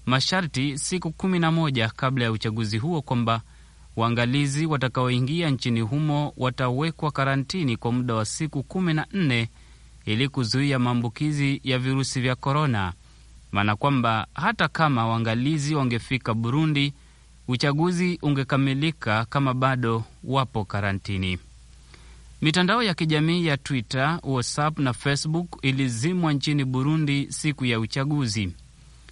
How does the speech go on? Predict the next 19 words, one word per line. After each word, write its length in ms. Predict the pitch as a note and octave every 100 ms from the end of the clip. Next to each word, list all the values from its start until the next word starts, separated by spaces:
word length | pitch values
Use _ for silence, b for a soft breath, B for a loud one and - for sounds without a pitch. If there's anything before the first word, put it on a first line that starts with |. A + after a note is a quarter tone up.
| B B -
Nkurunziza, 880 | D3 E3 D#3+ D#3 D3 A#2+ G#2+ A#2 B2
japokuwa 560 | B2 B2 A#2+ - C3 A2+
anaacha 440 | A2 C3+ D#3 D3
madaraka 760 | A#2+ A2+ G#2 B2+ C#3+ - D#3
ya 160 | C3 F#2
urais, 500 | F#2+ B2+ D#3 F3 - b b b b b
atakuwa 400 | A#2+ C3+ C#3+ F3+
na 120 | D#3 C3+
cheo 280 | E3 D3
rasmi 460 | C#3 F3 - E3+ C#3+
kipya 640 | - D#3+ D3+ A#2+ A2+ D3
cha 240 | D3 C#3 C3
mshauri 440 | C3 - C#3+ C#3+
wa 120 | C3+
ngazi 340 | B2 B2 B2 A#2
ya 100 | A2+
juu 380 | B2+ C#3+ D#3 -
wa 200 | C3 C3
uzalendo, 840 | C3+ B2 C3 C#3 D3+ C3+ A2+ G#2